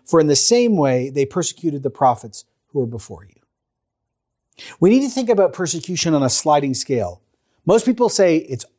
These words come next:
all or nothing. I see so many people online saying, "Oh, you Canadians, Christian, you're not persecuted." Actually, it's not either torture, death, rape because you're a Christian or nothing. It's this sliding scale.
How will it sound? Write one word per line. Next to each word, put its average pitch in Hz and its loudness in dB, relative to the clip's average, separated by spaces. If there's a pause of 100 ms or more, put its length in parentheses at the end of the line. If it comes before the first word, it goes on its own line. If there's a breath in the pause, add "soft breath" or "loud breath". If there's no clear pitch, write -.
(100)
all 214 4
or 196 2
nothing. 127 -6 (840)
I 175 2
see 170 -4
so - 2
many 254 2
people 208 0
online 156 0
saying, 139 -2
"Oh, 160 -4 (200 loud breath)
you 156 2
Canadians, 151 -2 (180 soft breath)
Christian, 160 -2
you're 214 4
not 208 0
persecuted." 151 -4 (600)
Actually, 151 0 (840)
it's 180 0
not 226 2
either 180 -2
torture, 175 -4
death, 156 0
rape 143 -4
because 135 -8
you're 135 0
a 127 -6
Christian 131 -6
or 139 0
nothing. 156 -2 (320)
It's 170 2
this - 0
sliding 139 2
scale. 156 0